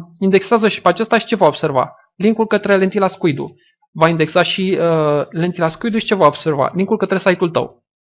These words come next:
Da? Și în momentul acela, site-ul tău va începe să obțină reputație, pentru că va scana toate aceste linkuri și toate,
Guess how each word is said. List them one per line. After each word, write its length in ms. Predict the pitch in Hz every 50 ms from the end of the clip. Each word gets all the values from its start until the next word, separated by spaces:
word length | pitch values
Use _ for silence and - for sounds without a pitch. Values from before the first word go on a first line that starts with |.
| _ _ _ _ _ _ _ _ _ _ _ _ _ _ - - - _
Da? 180 | - 180 196 214
Și 140 | - -
în 80 | 196 180
momentul 320 | 180 196 240 254 247 254
acela, 400 | 233 202 190 - 214 208 208 202 - - - - _ _
site-ul 480 | - - - - 196 202 196 - 202 185
tău 160 | - 196 190
va 140 | 170 180 180
începe 260 | 175 165 - - 196
să 140 | 165 - 180
obțină 260 | 165 - - 185 180
reputație, 440 | 165 170 170 165 - 156 - - 156
pentru 220 | - 147 143 -
că 80 | - 156
va 120 | 151 156
scana 280 | 143 - - 180 202 202
toate 200 | 202 208 - 240
aceste 300 | 208 - - - - 180
linkuri 260 | 185 180 185 175 165
și 60 | 170
toate, 360 | - 190 - - 175 170 165